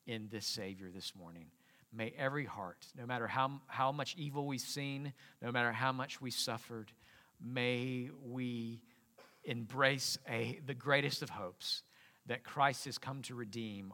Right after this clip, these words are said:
all the pain, all the sorrow, all the suffering, and bring us into a kingdom of light and joy in which we will be oh so glad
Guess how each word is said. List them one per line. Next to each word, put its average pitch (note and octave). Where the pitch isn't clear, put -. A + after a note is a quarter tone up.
all A#2+
the B2
pain, F2
all -
the -
sorrow, F2
all B2
the B2
suffering, E2+
and A2
bring C3+
us A#2+
into C3+
a A#2
kingdom B2
of G#2+
light G#2
and G#2+
joy G2
in A2+
which A#2
we B2+
will A#2+
be A2+
oh B2+
so A2+
glad F#2+